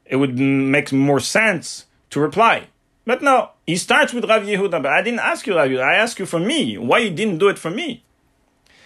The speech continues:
Mashenkin, according to the Rebbe, is Mamish Meduyak, it's Yumtak Beyoisa. With that, with that Lashon, <clears throat>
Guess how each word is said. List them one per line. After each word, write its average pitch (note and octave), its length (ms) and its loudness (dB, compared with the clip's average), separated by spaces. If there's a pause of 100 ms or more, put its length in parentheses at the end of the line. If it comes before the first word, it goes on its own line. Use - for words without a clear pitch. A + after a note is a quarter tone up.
(320)
Mashenkin, D#3 380 -2
according C#3 320 -2
to A2+ 100 -12
the G#2+ 120 0
Rebbe, C3 180 2
is G#2 140 -4
Mamish B2 320 -4
Meduyak, G#2 640 -2
it's - 240 -16
Yumtak A#2+ 520 -4
Beyoisa. A2+ 520 -2 (1800)
With A#2 200 0
that, D#3 460 2
with A2+ 180 -2
that D#3+ 180 0
Lashon, C3 600 0 (640)
<clears throat> C3 180 0